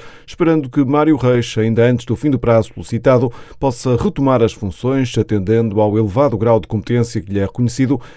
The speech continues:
e às inegáveis condições que reúne para colaborar nas exigentes tarefas inerentes ao desenvolvimento de Vila do Conde. Fim de citação.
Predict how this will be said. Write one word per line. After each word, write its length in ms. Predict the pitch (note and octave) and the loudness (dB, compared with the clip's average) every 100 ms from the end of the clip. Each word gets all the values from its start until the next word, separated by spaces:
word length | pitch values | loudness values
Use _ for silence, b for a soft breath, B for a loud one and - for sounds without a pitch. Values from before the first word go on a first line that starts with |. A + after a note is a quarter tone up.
| B | B
e 140 | A#2 B2 | 0 2
às 180 | A#2+ | 4
inegáveis 560 | F#3+ D#3+ C3 B2+ C3 B2+ | 2 2 2 4 2 0
condições 640 | - F#3+ C#3+ - C3 A#2+ | -2 0 0 -2 -2 -2
que 120 | - F#2+ | -4 -6
reúne 300 | F#2+ B2 B2 | -2 -2 0
para 180 | A#2+ | 2
colaborar 540 | A2+ E3 C#3+ A2+ A2+ G#2 | 2 2 0 4 2 2
nas 260 | G2+ D#2+ | -2 -4
exigentes 500 | G#2+ G2+ A2+ A#2 G2+ | -6 -4 -2 -2 -2
tarefas 480 | - C#3 A#2 A#2 G#2 | -2 2 2 0 0
inerentes 520 | D#3+ C3+ A2+ G#2+ - | 2 4 4 2 -2
ao 100 | A2 | -4
desenvolvimento 800 | G2 C#3 B2 F#2+ F#2 F#2 F#2 - | -2 0 0 -2 -4 -6 -6 -10
de 280 | E2 A2 A2+ - | -6 -4 -4 -6
Vila 420 | G2+ A#2+ C#3 G#2+ | -6 -2 0 0
do 80 | - | -2
Conde. 360 | A2+ A#2 A2 | -2 -2 -2
Fim 220 | - - C3+ | -6 -4 -4
de 80 | |
citação. 400 | - F#2+ F2 - | -4 -8 -10 -14